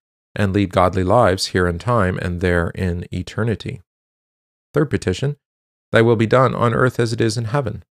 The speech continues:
What does this mean? The good and gracious will of God is done even without our prayer, but we pray in this petition that it may be done among us also.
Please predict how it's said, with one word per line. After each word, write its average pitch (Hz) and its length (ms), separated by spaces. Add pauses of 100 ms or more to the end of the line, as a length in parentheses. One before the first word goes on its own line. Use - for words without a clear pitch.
(140)
What 95 140
does 95 160
this 160 240
mean? 85 240 (1400)
The 120 80
good 120 180
and 107 80
gracious 107 460
will 151 160
of 143 100
God 101 260
is 95 140
done 98 300 (260)
even 104 240
without 95 300
our 92 120
prayer, 87 400 (440)
but 117 100
we 113 100
pray 113 220
in 110 80
this 101 140
petition - 480
that 98 120
it - 60
may 101 160
be 98 120
done 95 320
among 101 360
us - 300
also. 143 520